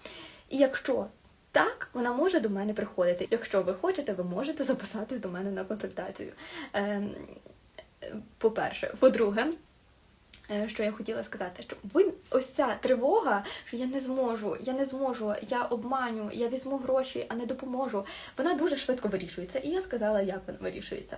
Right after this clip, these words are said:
Тобто, підсумовуючи це все, можна сказати, що ви витрачаєте час на що завгодно, на ось ці ваші переживання, прикручування в голові того, що ще не було.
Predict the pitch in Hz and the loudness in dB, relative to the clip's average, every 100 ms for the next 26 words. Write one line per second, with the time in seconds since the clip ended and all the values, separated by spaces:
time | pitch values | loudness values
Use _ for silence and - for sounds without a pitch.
0 | - 240 233 214 262 254 277 262 214 185 | -10 -2 0 0 -2 0 0 2 0 0
1 | 196 196 214 - 403 285 214 220 247 330 | -2 -4 -4 0 2 2 0 -2 0 0
2 | 294 - 139 - - 214 240 190 208 208 | -2 -2 -2 -4 -6 2 2 2 -2 -2
3 | 220 202 196 196 226 208 - - - - | -4 -4 -4 -6 -4 -4 -6 -14 -20 -20
4 | - - - - 208 208 185 - - - | -20 -20 -20 -10 -2 2 2 -2 -10 -10
5 | - - 202 - 202 208 190 175 180 180 | -8 2 2 2 4 4 4 2 2 2
6 | 269 415 - - 185 185 190 175 202 185 | 0 -2 -4 -6 -6 -4 -2 -2 -2 -2
7 | 190 190 214 277 269 240 226 202 190 185 | -2 -2 -2 -2 -4 -6 -4 -2 -2 -2
8 | 185 185 190 190 196 190 - - - 269 | -2 -2 0 0 0 -4 -8 -14 6 6
9 | 226 202 196 - 185 185 247 285 214 175 | 6 2 -2 -2 -2 -2 0 2 2 0